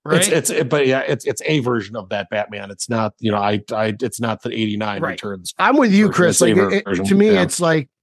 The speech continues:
Speaker 3: eighty-nine, Universe eighty-nine point one, right?
Speaker 1: Yeah.
Speaker 3: Like, it's,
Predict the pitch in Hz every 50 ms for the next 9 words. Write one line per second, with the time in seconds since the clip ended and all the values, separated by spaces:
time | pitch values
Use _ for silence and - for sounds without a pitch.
0 | _ _ - 175 170 175 165 170 170 165 160 151 151 151 147 147 143 143 139 143
1 | 185 175 165 165 156 156 151 131 - - - 170 151 151 151 147 139 139 135 117
2 | 139 139 131 120 123 123 120 104 98 87 - 139 139 139 143 151 147 147 143 139
3 | 143 - -